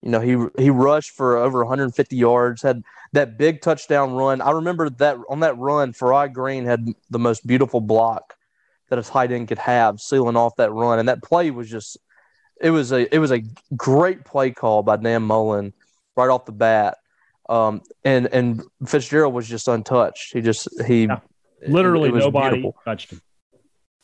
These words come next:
Speaker 1: Um, so that, I mean, that was just such a big win. And in, in the end, you know, without this game, State didn't get bowl eligible, which they only
Speaker 2: Right.
Speaker 1: won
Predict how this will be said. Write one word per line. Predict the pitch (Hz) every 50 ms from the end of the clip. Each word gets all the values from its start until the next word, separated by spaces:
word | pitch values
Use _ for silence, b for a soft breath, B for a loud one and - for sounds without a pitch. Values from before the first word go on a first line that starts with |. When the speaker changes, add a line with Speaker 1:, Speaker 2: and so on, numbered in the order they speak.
| - - _
Speaker 1:
Um, | 139 135 127 120 117 117
so | 117 - - 139
that, | 147 170 175 -
I | - 139
mean, | 139 139 139
that | 185 214 214
was | 175 147
just | 151 139 -
such | - 175 170 -
a | 135
big | 117 113 120 117 110 107
win. | 110 117 120 123 123 123 123 120 120
And | 110 110 110 b b b b b b b b _ _ _
in, | 165 175 185 190 - -
in | 190 214 240
the | 220 175 147 147 165 165
end, | 175 165 143 135 127 127 123 117 - - _ _ _ _ _ _ _ _ _ _ _ _ _
you | 143 143 147
know, | 147 139
without | 147 160 170 165
this | - 135 120
game, | 127 143 139 135 123
State | - - - 139 131 123 127 -
didn't | 123 120 120
get | 120 120 110
bowl | 117 117 117 120
eligible, | 127 127 123 113 107 113 113
which | 117 113 -
they | 143 156
only | 170 156 131
Speaker 2:
Right. | 143 131
Speaker 1:
won | 123 131 127 120 113